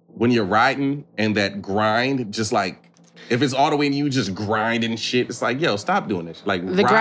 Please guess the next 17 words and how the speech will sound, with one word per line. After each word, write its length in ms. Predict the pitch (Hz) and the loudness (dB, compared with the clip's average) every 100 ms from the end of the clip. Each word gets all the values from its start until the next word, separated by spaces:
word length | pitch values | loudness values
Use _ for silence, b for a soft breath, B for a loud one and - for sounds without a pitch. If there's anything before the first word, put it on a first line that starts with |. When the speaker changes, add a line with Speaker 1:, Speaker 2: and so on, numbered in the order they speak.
| 233 | 4
Speaker 1:
ride. 60 | 240 | 2
Speaker 2:
isn't 240 | 226 208 | 2 0
for 200 | - 202 | 2 2
you. 220 | 190 151 156 | 2 0 -2
The 140 | 160 | -2
grind 340 | 170 180 202 | 2 4 4
is 100 | 220 | 2
because 360 | 190 196 185 165 | -2 -2 0 0
her 240 | 185 185 | 2 0
clit 380 | 196 - 185 185 - | 0 0 2 2 -2
is 120 | 156 | -2
making 340 | 170 160 160 156 | 0 0 0 -2
contact 500 | - 165 170 160 165 | 2 0 0 -2 -2
with 140 | 156 | -2
your 140 | 156 180 | 0 0
pelvic 360 | 180 175 160 160 | 2 0 0 -2
area 420 | 147 147 147 151 | -2 0 0 -2